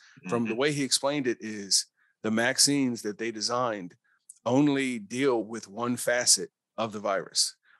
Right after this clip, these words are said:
Speaker 1: where if you were exposed to it, your body had to deal with all of that and, and, and, and develops antibodies to fight against all facets of it. It's like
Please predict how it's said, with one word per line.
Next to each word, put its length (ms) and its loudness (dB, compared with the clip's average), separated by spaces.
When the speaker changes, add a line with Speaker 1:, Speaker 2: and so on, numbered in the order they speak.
Speaker 1:
where 180 2
if 140 -4
you 180 6
were 160 2
exposed 500 2
to 200 -4
it, 120 -8
your 140 -4
body 380 0
had 180 -10
to 60 -14
deal 180 -8
with 220 -8
all 240 4
of 80 -10
that 260 -2
and, 180 -4
and, 220 -8
and, 240 -10
and 220 -12
develops 340 0
antibodies 560 0
to 80 -14
fight 320 0
against 380 -4
all 400 4
facets 440 -4
of 120 -6
it. 20 -8
It's 80 -8
like 180 -4